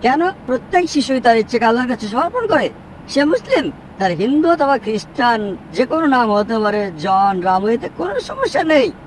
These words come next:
কিন্তু যদি শিশু বলে গণ্য হয় আর যদি সে অবস্থায় মারা যায়, তাহলে জান্নাতে যাবে, মুসলিম বা অমুসলিম যে পরিবারেই সে জন্মগ্রহণ করুক না কেন। পরবর্তীতে যখন সে বড় হয়ে ওঠে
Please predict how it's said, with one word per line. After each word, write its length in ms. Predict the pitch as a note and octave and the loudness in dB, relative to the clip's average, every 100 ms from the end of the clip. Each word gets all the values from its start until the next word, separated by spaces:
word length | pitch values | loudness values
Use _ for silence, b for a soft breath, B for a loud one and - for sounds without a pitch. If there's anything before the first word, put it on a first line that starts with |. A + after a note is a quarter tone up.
| - - | -16 -4
কিন্তু 280 | B3+ D4+ | -2 0
যদি 260 | E4 D4+ D4 | -2 0 -2
শিশু 440 | - - G#3 D#4+ | -6 -8 -4 -2
বলে 260 | G4+ F4+ E4 | 0 2 2
গণ্য 380 | B3+ B3+ B3 B3 | 2 -2 -2 0
হয় 460 | A3 G3+ B3 C#4 C#4 - - - | 0 4 4 2 -2 -16 -16 2
আর 160 | A3+ | 4
যদি 300 | D4 E4 E4+ | 4 -2 -2
সে 220 | C#4 A#3+ B3 | -2 2 2
অবস্থায় 460 | A#3+ A3 - G#3+ | 4 2 0 -2
মারা 300 | G#3+ A#3 C4+ | 0 2 2
যায়, 300 | C4 D4+ E4+ - - - | 2 2 0 -4 -18 -2
তাহলে 380 | G3 B3+ D#4 D4+ | 2 4 4 2
জান্নাতে 520 | A#3 A3 G#3+ G#3 F#3+ | 2 0 -2 0 -4
যাবে, 440 | D#3+ A#3 C4 E4 F4 - | 2 2 4 2 0 -4
মুসলিম 520 | G3+ A#3+ D4+ E4+ G4 | -4 -4 0 0 2
বা 80 | D#4+ | 4
অমুসলিম 600 | A#3+ A#3 A#3+ G#3 C#4 C#4+ | 4 4 0 0 2 2
যে 240 | E3+ A3 | 2 -2
পরিবারেই 480 | A3 A#3 A3 A#3+ D4+ | 0 0 2 2 0
সে 180 | - A3 | 0 0
জন্মগ্রহণ 580 | G3+ G3 F#3 F#3 F3+ F3 | 2 0 0 2 2 2
করুক 240 | E3+ D#3 C3+ | 0 -2 -2
না 100 | C#3+ | -2
কেন। 260 | D3 A#2+ F2 - - - | -2 -4 -8 -16 -14 2
পরবর্তীতে 580 | A3+ C4 D4+ E4+ G4+ | 4 6 4 2 -6
যখন 300 | D#4 C#4+ C4 | 0 0 2
সে 180 | B3+ C4 | 0 0
বড় 260 | G3+ G#3 A3+ | 2 2 2
হয়ে 320 | A3+ B3 B3+ | 0 2 2
ওঠে 360 | A#3+ - G3+ | 0 0 -2